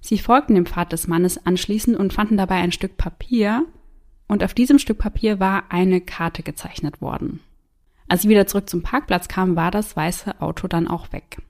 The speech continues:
Und das alles geschah zwischen Nachmittag und dem frühen Abend. Die Familie kehrt erst am nächsten Tag zurück nach Hause und erst dann hören sie von Dennis Verschwinden.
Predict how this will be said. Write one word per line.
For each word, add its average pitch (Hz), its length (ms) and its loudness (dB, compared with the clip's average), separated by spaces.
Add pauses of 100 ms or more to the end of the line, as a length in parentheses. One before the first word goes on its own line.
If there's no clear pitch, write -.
(680)
Und 208 140 2
das 240 180 2
alles 214 260 2
geschah 202 320 -2
zwischen 190 280 -2
Nachmittag 262 680 -2
und 202 160 -2
dem 214 140 2
frühen 196 360 0 (100)
Abend. - 560 -10 (540)
Die 220 80 0
Familie 240 540 8
kehrt 226 340 -2
erst 214 180 -4
am 185 120 0
nächsten 214 320 0
Tag - 240 -4
zurück 190 200 -4
nach 175 160 -2
Hause 226 260 2
und 208 100 0
erst - 200 -4
dann 202 260 0
hören 196 220 4
sie 214 160 0
von 190 340 0
Dennis 180 300 0
Verschwinden. 160 760 -2